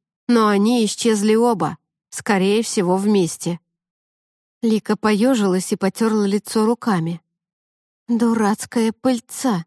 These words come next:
пробормотала она. «Что вообще это было?» «Пыльца сонника горного», отрапортовал Валера. «Если ее собрать в полнолуние, то она усыпляет».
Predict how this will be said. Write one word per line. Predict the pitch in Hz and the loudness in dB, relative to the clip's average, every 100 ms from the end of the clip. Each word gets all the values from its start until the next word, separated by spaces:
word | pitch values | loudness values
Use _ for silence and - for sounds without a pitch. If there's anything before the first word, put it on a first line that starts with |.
| _ _ - | _ _ -4
пробормотала | 202 175 175 190 190 180 170 180 | -2 2 2 0 0 -2 -2 -2
она. | 196 165 160 _ _ _ _ - | -2 -4 -6 _ _ _ _ -14
«Что | - 330 | -4 -2
вообще | 311 339 - - 339 240 | 2 0 -2 -2 0 2
это | 208 | 0
было?» | 190 233 190 180 180 _ _ _ _ _ _ - | 0 2 2 -2 -6 _ _ _ _ _ _ -2
«Пыльца | 214 190 - 247 269 | 0 0 -2 -2 0
сонника | - 226 254 254 - 247 | 0 2 2 0 0 -2
горного», | 202 196 175 185 175 170 175 _ _ - | 2 2 2 0 0 -2 -8 _ _ -8
отрапортовал | 202 190 - 190 185 175 180 | -4 -4 -2 -4 -2 0 -2
Валера. | 175 190 170 160 165 _ _ _ _ - | -2 -2 -2 -6 -10 _ _ _ _ 0
«Если | 247 330 226 220 | 0 0 0 0
ее | 214 208 247 | 2 2 0
собрать | - 185 202 226 | 0 -2 0 -2
в | - | -2
полнолуние, | 202 196 196 196 269 240 170 | -2 0 2 2 2 2 0
то | - 196 | 0 0
она | 185 208 | 2 2
усыпляет». | 208 - 247 240 190 127 - | 0 -2 -2 0 0 -2 -10